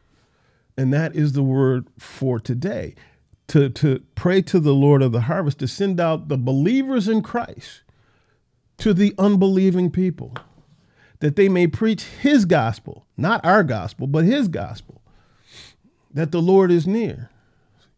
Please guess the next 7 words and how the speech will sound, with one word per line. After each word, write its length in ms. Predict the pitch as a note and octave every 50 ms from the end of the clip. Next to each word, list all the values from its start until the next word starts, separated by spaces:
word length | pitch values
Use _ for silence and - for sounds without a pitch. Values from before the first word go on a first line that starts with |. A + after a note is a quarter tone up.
| _ _ _ _ _
that 180 | - D3+ D3+ -
the 100 | E3 D#3
Lord 320 | E3 F3+ F3+ E3+ D#3+ D#3
saves. 640 | - - - G3 G3 - - - - - - - _ _ _ _ _ _ _ _ _ _ _ _ _ _ _ _ _ _ _ _ _ _ _ _ _ _ _ _ _ - D#3+ D3+ D3 _ _ _ _ _ _ _ _ _ _ _ _ _ _ _ _ _ _ _ _ _ _ _ _ _ _ _ _ _ _ _ _ _ _
He's 260 | - F3 E3 C#3 B2+
ready, 460 | B2+ C#3+ D#3 E3+ F#3 F#3+ G3+ G3 F3 -
willing, 480 | - C3+ C#3 D#3 E3 E3 E3+ E3+ E3